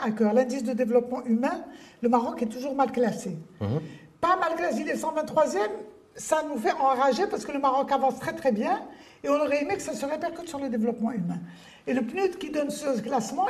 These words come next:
Speaker 1: il nous dit que la principale raison, c'est les inégalités économiques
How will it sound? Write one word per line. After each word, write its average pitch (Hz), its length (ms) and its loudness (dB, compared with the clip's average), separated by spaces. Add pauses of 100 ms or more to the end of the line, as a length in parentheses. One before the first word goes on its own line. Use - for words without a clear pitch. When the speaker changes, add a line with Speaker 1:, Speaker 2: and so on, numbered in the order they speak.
Speaker 1:
il 254 60 -4
nous 294 100 -10
dit 370 160 0
que 320 80 -6
la 277 120 4
principale - 720 0
raison, 254 320 0 (420)
c'est 427 560 4
les 277 180 -2
inégalités 320 560 -2
économiques 302 540 -2